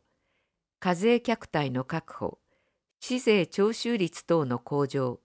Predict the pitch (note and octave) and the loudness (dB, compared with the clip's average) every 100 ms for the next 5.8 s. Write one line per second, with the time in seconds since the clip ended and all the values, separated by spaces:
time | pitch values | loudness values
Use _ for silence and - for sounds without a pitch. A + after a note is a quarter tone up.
0 | _ _ _ _ - - G#3+ B3+ A#3+ D3+ | _ _ _ _ -12 0 4 4 6 2
1 | C#3 - E3 - A#3 E3+ C#3 B2+ C3 A2+ | 2 -2 -6 -2 0 2 0 0 -2 -2
2 | A2+ A#2+ C3 C#3+ C#3 - - - _ _ | -2 -4 -2 -4 -4 -8 -12 -12 _ _
3 | _ _ _ _ - E3+ F3 _ _ _ | _ _ _ _ -8 -6 -6 _ _ _
4 | _ _ - A#3 B3 A3+ A#3 G3 - - | _ _ -8 -2 -2 0 0 0 -4 -4
5 | G#3+ - D#3+ D#3+ - - - | -6 -6 -6 -8 -10 -8 -8